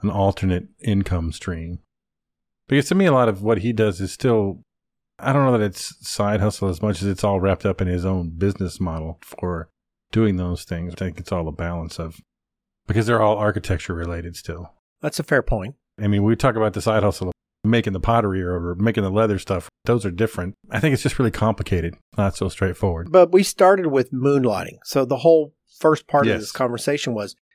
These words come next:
Speaker 2: you doing architecture after hours, after you've done architecture.
Speaker 1: Yes.
Speaker 2: Right? So for him, like, he makes videos about architecture.
Speaker 1: Mm-hmm.
Speaker 2: And you can buy templates of his drawing styles. Like, if you're an AutoCAD and you want your drawings to be like his,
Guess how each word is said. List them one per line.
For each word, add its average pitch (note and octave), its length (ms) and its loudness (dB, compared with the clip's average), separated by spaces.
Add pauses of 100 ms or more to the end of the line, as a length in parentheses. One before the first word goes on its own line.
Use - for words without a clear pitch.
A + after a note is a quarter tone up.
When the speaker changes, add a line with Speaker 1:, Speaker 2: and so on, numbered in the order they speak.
(120)
Speaker 2:
you C3+ 200 0
doing C3+ 260 4
architecture B2+ 560 2
after A#2+ 380 -4
hours, A#2+ 520 2
after A#2 260 -6
you've A#2+ 180 -10
done A#2+ 240 0
architecture. A#2 680 -6
Speaker 1:
Yes. G#2 420 -2 (180)
Speaker 2:
Right? B2+ 220 2
So B2+ 240 0
for A#2 200 0
him, C3+ 420 0 (400)
like, C#3 120 -2
he D#3 120 -2
makes C#3+ 280 -2
videos B2+ 460 0
about A2+ 240 0
architecture. - 540 -4 (520)
Speaker 1:
Mm-hmm. G#2 360 2 (360)
Speaker 2:
And A#2+ 360 -2 (140)
you B2+ 180 -2
can A#2 120 -2
buy A#2 420 2 (360)
templates D3 560 0
of A2+ 200 -2
his A2+ 340 -4
drawing B2 640 0
styles. - 580 -2
Like, G#2+ 160 -8
if - 180 -8
you're B2 200 -4
an B2+ 80 -4
AutoCAD B2 580 0
and G2+ 100 -6
you A2+ 100 -2
want B2+ 160 0
your B2+ 100 0
drawings A#2 380 -2
to A#2+ 80 -6
be A#2 140 -2
like A2 180 -4
his, C3+ 260 0